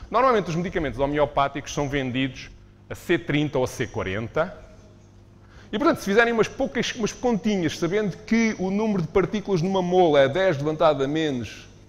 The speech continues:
a dez levantado a vinte e três, rapidamente chegam à conclusão que quando estamos a falar de diluições C trinta e C quarenta,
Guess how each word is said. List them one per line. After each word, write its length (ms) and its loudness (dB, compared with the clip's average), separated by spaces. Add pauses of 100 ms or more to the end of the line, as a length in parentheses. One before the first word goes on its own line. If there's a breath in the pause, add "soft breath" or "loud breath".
(140)
a 80 -2
dez 240 2
levantado 300 -2
a 20 -2
vinte 160 -4
e 60 -2
três, 520 0 (360 loud breath)
rapidamente 560 -4
chegam 200 -2
à 80 4
conclusão 480 -2
que 60 -12
quando 160 -4
estamos 220 -6
a 60 0
falar 200 2
de 80 0
diluições 420 -4
C 120 -4
trinta 200 -8
e 40 -6
C 160 -6
quarenta, 420 -2